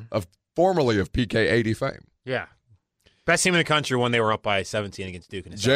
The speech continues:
Speaker 1: Jalen
Speaker 2: half.
Speaker 1: Barford was fantastic. He had twenty-seven points and ten rebounds. And I see this tweet come across my timeline. Seriously, stop documenting these
Speaker 2: <laughs>
Speaker 1: things.
Speaker 2: What are you talking about?
Speaker 1: You,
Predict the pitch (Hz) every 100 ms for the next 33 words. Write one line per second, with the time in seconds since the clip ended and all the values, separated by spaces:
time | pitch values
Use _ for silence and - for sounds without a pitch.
0 | 156 151 127 131 151 147 156 147 135 -
1 | 113 101 123 123 123 139 - 107 - 117
2 | 110 107 98 113 113 120 90 - 113 98
3 | 101 110 110 113 135 - - _ _ _
4 | _ _ _ 117 127 139 - 156 160 127
5 | - - 95 - _ _ _ _ _ _
6 | _ _ 120 113 113 101 95 92 95 -
7 | - - _ - 143 120 - - - 120
8 | - 101 - 73 58 50 - 95 - -
9 | 113 139 123 117 107 92 76 76 117 165